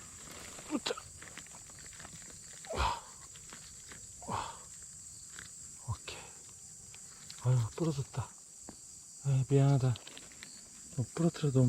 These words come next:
미안하다, 야. 아, 포자는 다시 그냥 넣어줄게. 포자는 여기야. 바로 이렇게 또 있는 거 있죠? 음, 눈이 풍년입니다,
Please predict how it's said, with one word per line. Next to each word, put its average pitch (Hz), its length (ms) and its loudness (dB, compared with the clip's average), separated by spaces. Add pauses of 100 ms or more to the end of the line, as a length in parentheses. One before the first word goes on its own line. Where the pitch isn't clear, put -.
미안하다, 127 340 8
야. 117 120 6 (1500)
아, 120 140 0 (1800)
포자는 139 400 6 (240)
다시 - 260 -4 (840)
그냥 117 140 4
넣어줄게. 120 680 4 (440)
포자는 139 520 2 (360)
여기야. 131 260 6 (600)
바로 123 180 12
이렇게 120 200 10
또 180 100 12
있는 170 240 12
거 127 60 12
있죠? 113 260 10 (2500)
음, - 1200 8
눈이 131 200 12
풍년입니다, 139 720 12